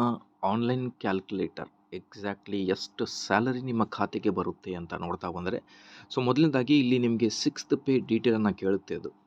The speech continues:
ಓಕೆ, ಯಾಕಂದರೆ ಈಗ ನೀವು ಪ್ರೆಸೆಂಟಾಗಿ ಸಿಕ್ಸ್ತ್ ಪೇ ಕಮಿಷನ್ನಲ್ಲಿ, ಇನ್ನೂ ಕೂಡ ನೀವು ಸಿಕ್ಸ್ತ್ ಪೇ ಕಮಿಷನ್ನಲ್ಲಿ ಇದ್ದೀರಾ. So ಹಾಗಾಗಿ ಈಗ ನಿಮ್ಮ ಕರೆಂಟ್ ಪೇ ಸ್ಕೇಲ್ ವೇತನ ಶ್ರೇಣಿ ಎಷ್ಟಿದೆ ಅಂತ ಕೇಳುತ್ತೆ ನಿಮಗೆ.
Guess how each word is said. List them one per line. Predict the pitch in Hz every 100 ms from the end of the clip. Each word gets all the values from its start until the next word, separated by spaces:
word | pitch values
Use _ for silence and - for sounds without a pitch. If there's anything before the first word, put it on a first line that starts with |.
| _ -
ಓಕೆ, | 95 110
ಯಾಕಂದರೆ | 92 98 113 113 113
ಈಗ | 104 104
ನೀವು | 101 95
ಪ್ರೆಸೆಂಟಾಗಿ | - 95 110 110 104 104
ಸಿಕ್ಸ್ತ್ | - 101 -
ಪೇ | - 104
ಕಮಿಷನ್ನಲ್ಲಿ, | 98 95 107 98 95 101 101 98 - _ _ -
ಇನ್ನೂ | 101 110
ಕೂಡ | 104
ನೀವು | 107 104 95
ಸಿಕ್ಸ್ತ್ | - 104 - 110
ಪೇ | 104
ಕಮಿಷನ್ನಲ್ಲಿ | 95 95 - 107 101 95
ಇದ್ದೀರಾ. | 90 90 120 - - - - -
So | -
ಹಾಗಾಗಿ | 117 117 117 113 117
ಈಗ | 110 110
ನಿಮ್ಮ | 107 104 101
ಕರೆಂಟ್ | - 107 117 139 139 139 -
ಪೇ | - 110
ಸ್ಕೇಲ್ | - - 110 101 92 85 - 95
ವೇತನ | 92 113 123 113
ಶ್ರೇಣಿ | 107 - - 107 117
ಎಷ್ಟಿದೆ | 107 101 - 92 95 92
ಅಂತ | 90 82
ಕೇಳುತ್ತೆ | 87 - 85 82 85
ನಿಮಗೆ. | 82 98